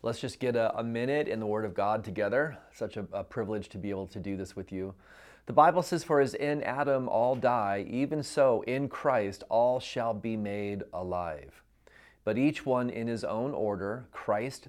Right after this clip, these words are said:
the firstfruits, afterward those who are Christ at his coming."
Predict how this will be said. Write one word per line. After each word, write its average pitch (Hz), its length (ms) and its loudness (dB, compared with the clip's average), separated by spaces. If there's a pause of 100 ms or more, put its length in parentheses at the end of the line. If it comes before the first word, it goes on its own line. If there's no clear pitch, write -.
the 117 100 -4
firstfruits, 107 760 -2 (120)
afterward 104 1040 -2 (480)
those 110 320 0
who 110 100 -6
are 113 80 -4
Christ 95 360 -6
at 98 80 -8
his 90 140 -10
coming." 90 520 -4